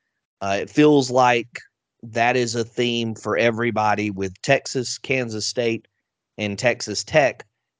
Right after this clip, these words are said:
maybe all being the teams that feel like they've got momentum going forward and have something to really shoot for. Everybody else seems to, you know, just be hanging on for dear life.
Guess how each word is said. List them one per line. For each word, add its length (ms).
maybe 340
all 260
being 360
the 80
teams 480
that 160
feel 200
like 260
they've 240
got 260
momentum 600
going 380
forward 720
and 140
have 280
something 420
to 80
really 280
shoot 400
for. 520
Everybody 480
else 240
seems 440
to, 320
you 100
know, 100
just 220
be 100
hanging 340
on 200
for 100
dear 220
life. 340